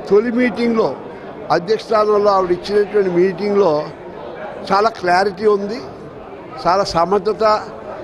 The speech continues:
ఆవిడ మాటల్లో ఒక రకమైనటువంటి టాలెంట్స్తో పాటు సబ్జెక్ట్ ఉంది.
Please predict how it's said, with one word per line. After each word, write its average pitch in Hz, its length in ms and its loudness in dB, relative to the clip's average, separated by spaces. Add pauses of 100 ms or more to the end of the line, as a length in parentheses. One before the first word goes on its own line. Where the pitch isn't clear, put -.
(180)
ఆవిడ 175 180 2
మాటల్లో 190 520 2
ఒక 175 280 2
రకమైనటువంటి 190 1000 2 (440)
టాలెంట్స్తో 226 580 2
పాటు 202 300 0
సబ్జెక్ట్ 175 580 -2
ఉంది. 202 280 0